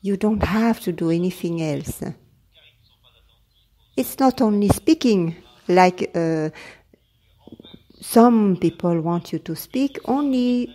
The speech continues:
by speaking and then believing. There's something more than this. We saw it. That's something really more. Hear the word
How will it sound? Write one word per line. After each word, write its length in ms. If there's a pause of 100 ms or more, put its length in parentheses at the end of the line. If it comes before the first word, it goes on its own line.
(160)
by 180
speaking 560
and 120
then 160
believing. 580 (260)
There's 220
something 480
more 240
than 240
this. 400
We 100
saw 300
it. 260 (1300)
That's 220
something 500 (640)
really 280
more. 340
Hear 580 (840)
the 180
word 480